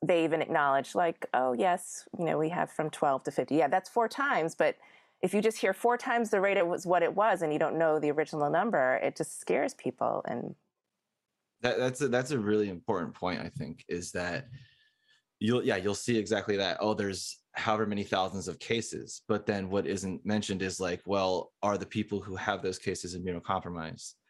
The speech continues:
Speaker 2: Are there comorbidities involved? What is the
Speaker 1: Right.
Speaker 2: age? When there's kids involved, do they have,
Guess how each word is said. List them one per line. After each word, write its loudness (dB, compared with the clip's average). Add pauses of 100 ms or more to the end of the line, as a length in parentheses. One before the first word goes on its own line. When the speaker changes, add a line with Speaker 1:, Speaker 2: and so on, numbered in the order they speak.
(180)
Speaker 2:
Are 0
there 0
comorbidities -2
involved? -8
What 0
is 2
the 0
Speaker 1:
Right. -4
Speaker 2:
age? -4 (280)
When 2
there's 0
kids 0
involved, -2 (380)
do 0
they 2
have, -2